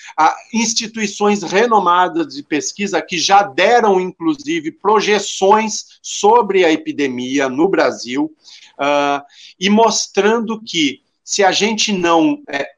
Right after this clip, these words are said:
ampliar essas medidas, se a gente não aprimorar elas, ou realmente o Estado, né, a, aí a fa-, a saber, a União, estados e municípios,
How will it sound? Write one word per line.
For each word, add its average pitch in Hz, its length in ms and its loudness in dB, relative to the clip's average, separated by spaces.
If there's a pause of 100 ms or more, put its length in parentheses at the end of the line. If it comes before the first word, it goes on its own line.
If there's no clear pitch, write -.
(260)
ampliar 202 1000 4
essas 131 380 -6
medidas, 123 540 -6
se 156 60 -6
a 135 60 -2
gente 165 360 -4
não 165 380 0 (280)
aprimorar 208 1000 4 (120)
elas, 143 600 2 (280)
ou 196 420 6 (100)
realmente 220 840 2
o 208 60 -4
Estado, 165 720 0 (200)
né, 151 360 2
a, 120 440 0 (260)
aí 139 520 0
a 151 180 4
fa-, 139 320 0
a 135 180 2
saber, 127 480 -2 (340)
a 127 300 2
União, 175 600 4
estados 151 500 0
e 160 60 0
municípios, 147 540 -4